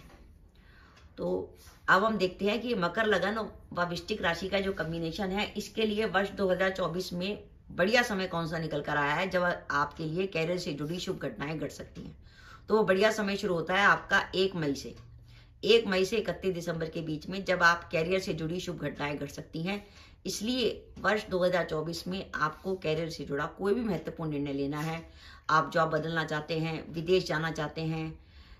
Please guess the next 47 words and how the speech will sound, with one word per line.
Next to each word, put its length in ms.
और 400
आपको 260
लगता 280
है 100
कि 100
वर्तमान 420
जगह 220
पर 160
job 280
नहीं 140
मिल 180
रही, 200
तो 120
आप 260
उसके 220
लिए 160
दूसरी 320
जगह 200
पर 160
जाना 220
चाहते 300
हैं, 160
कोई 140
स्थान 300
परिवर्तन 440
करना 260
चाहते 280
हैं, 260
अपने 260
transfer 420
का 100
प्रयास 300
करना 240
चाहते 300
हैं, 220
या 160
चाहते 300
हैं 100
office 360
में 120
आपको 320
अच्छी 300
salary 340
वाली 220
job 260
मिल 160
जाए, 260